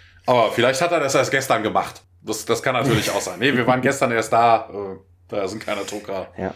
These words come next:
Speaker 1: Ja, wir wechseln zurück aufs Teltag.
Speaker 2: Wir haben nur noch, beziehungsweise weniger als neun Minuten, meint Aldrin jetzt, ähm, und hier, sonst wären wir hier in die Luft gesprengt. Ja, aber ich muss das Risiko eingehen. Mein Tialk, Aldrin, äh, selbst wenn du die,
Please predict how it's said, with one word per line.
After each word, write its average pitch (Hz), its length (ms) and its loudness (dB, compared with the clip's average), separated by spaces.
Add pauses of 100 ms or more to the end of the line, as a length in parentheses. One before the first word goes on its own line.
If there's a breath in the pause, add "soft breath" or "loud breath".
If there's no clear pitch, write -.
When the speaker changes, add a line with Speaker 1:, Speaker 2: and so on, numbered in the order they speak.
Speaker 1:
Ja, 156 220 0
wir 131 120 2
wechseln 156 300 0
zurück - 540 -2
aufs - 220 0
Teltag. - 520 -4
Speaker 2:
Wir 101 160 -2
haben 180 180 0
nur 190 80 2
noch, 175 160 2
beziehungsweise 104 540 -2
weniger 139 360 2
als 110 260 0
neun 127 340 0
Minuten, 123 380 -2
meint 87 200 -4
Aldrin 82 380 -6
jetzt, 104 340 -8
ähm, 90 300 -10
und 85 260 -16
hier, 85 240 -8
sonst 101 300 -2
wären 95 160 0
wir 92 60 -2
hier 92 160 -2
in 87 80 -6
die 87 40 -6
Luft 104 200 -4
gesprengt. 95 440 -6
Ja, 73 220 -8
aber - 140 -6
ich - 120 -8
muss 139 140 -4
das - 240 0
Risiko 101 300 -2
eingehen. 90 520 -2 (140)
Mein 107 220 -2
Tialk, 98 440 0
Aldrin, 90 460 -4
äh, 160 400 -2
selbst 147 300 -2
wenn 123 120 2
du 127 160 2
die, 113 160 0